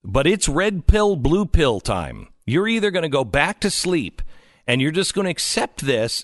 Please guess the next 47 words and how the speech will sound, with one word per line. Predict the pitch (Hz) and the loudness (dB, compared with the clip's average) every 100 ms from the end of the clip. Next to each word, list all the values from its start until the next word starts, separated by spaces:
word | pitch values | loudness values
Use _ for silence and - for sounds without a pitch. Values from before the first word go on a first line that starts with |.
| - | -4
and | 147 143 | -2 -2
you're | 151 | -2
gonna | 160 165 | -2 -2
accept | 156 147 - - 107 - 143 | -2 -4 -4 -2 -2 -4 -4
that, | 135 127 117 - - - _ _ | -2 -2 -4 -10 -20 -20 _ _
oh, | - 185 180 | 0 2 2
this | 170 180 | 0 -2
is | 185 139 | -2 -2
the | 170 | -4
story | - 165 160 160 | -2 -2 0 -2
of | 151 | -2
Donald | 151 147 156 151 | 0 0 -2 -4
Trump | - 147 143 143 117 | -2 -2 0 -2 -2
going | 147 151 143 | -2 -2 -2
after | 147 - 156 156 147 135 | -4 -4 -4 -2 -2 -4
Joe | 98 113 147 151 | -8 -2 0 0
Biden, | 127 120 120 117 120 117 | 0 0 0 -2 -4 -2
whatever. | 185 233 131 110 - - - - | 0 2 0 -2 -6 -18 -16 -2
I | 170 254 | 2 4
don't | 269 175 | 2 2
know | 151 208 131 | 2 2 0
what | 78 101 127 | -2 -4 -2
the | 131 | -2
president, | 139 135 110 113 107 - - | 0 0 -2 -4 -6 -6 0
I | 180 | 2
don't | 247 | 4
know | 247 | 2
what | 202 | 0
the | - | 0
president | 175 139 135 120 | -2 0 -2 -2
is | 104 90 | -4 -4
doing. | 110 90 67 - _ - | -4 -4 -10 -16 _ -6
He | 131 | -4
should | 127 151 147 | -2 -2 -2
not | 135 165 175 196 | 0 0 0 -4
be | |
using | 175 139 139 120 131 | -4 -4 -4 -4 -4
the | 117 - - | -4 -4 -6
quid | - 151 165 139 | -2 -2 -2 -2
pro | - 147 | -2 -2
quo. | 131 127 | -2 -2
There | 165 | 0
was | 220 247 208 | 2 0 -2
no | 196 | -4
quid | - 165 135 | -4 -6 -4
pro | 104 143 120 | -2 -2 -4
quo. | 131 127 | -4 -4